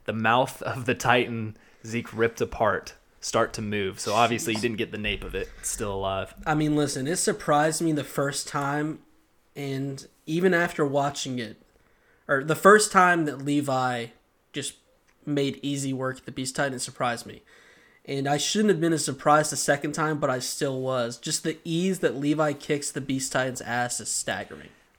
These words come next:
Speaker 1: Oh, yeah. Just destroys him.
Speaker 2: Like, uh, Zeke
Speaker 1: Espe-, especially when he
Speaker 2: didn't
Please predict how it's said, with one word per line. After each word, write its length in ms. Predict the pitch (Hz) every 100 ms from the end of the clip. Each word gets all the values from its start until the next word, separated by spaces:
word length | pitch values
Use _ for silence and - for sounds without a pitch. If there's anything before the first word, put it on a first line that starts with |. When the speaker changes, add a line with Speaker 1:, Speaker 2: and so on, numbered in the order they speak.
| -
Speaker 1:
Oh, 240 | 131 107
yeah. 280 | 110 107 87 - _ _ _ _ _ _ -
Just 840 | 123 139 151 135 - - - 120
destroys 800 | 127 - - - 123 139 131 98
him. 140 | 85 - -
Speaker 2:
Like, 300 | - 190 - -
uh, 300 | 214 214 170
Zeke 340 | 160 151 220 196
Speaker 1:
Espe-, 120 | 185
especially 400 | 160 156 190 202
when 100 | 196
he 80 |
Speaker 2:
didn't 40 | 175